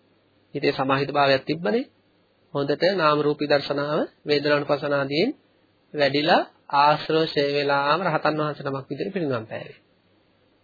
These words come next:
ඉතින් අන්න ඒ වගේ මේ ලෝකයේ වුණ පළවෙනි කණ්ඩායම තමයි සමාධියට සමවැදෙන දක්ෂයි, පවත්වාගෙන යන්න බෑ. දෙවෙනි කණ්ඩායම සමාධියට සමවැදෙන දක්ෂ නෑ. හැබැයි අමාරු හරි සමවැදුණොත් පවත්වාගෙන යන්න නම් පුළුවන්.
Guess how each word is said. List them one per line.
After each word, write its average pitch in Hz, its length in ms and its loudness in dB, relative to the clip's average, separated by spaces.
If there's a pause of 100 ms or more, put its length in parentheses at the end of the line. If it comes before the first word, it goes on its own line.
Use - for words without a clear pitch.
(840)
ඉතින් 170 180 0
අන්න 156 240 4
ඒ 208 160 8
වගේ 226 280 6
මේ 226 200 6
ලෝකයේ 175 420 4
වුණ 190 160 0
පළවෙනි 170 340 4
කණ්ඩායම 185 480 4
තමයි 151 300 0
සමාධියට 160 560 2
සමවැදෙන 143 540 0
දක්ෂයි, 180 500 2 (520)
පවත්වාගෙන 143 540 2
යන්න 139 220 -6
බෑ. 131 340 -6 (1400)
දෙවෙනි 185 300 6
කණ්ඩායම 214 480 6
සමාධියට 180 560 4
සමවැදෙන 165 460 4
දක්ෂ 139 360 2
නෑ. 170 260 4 (260)
හැබැයි 180 260 0
අමාරු 165 360 4
හරි 175 160 0
සමවැදුණොත් 151 540 0
පවත්වාගෙන 214 640 2
යන්න 165 220 4
නම් 247 160 0
පුළුවන්. 127 380 -2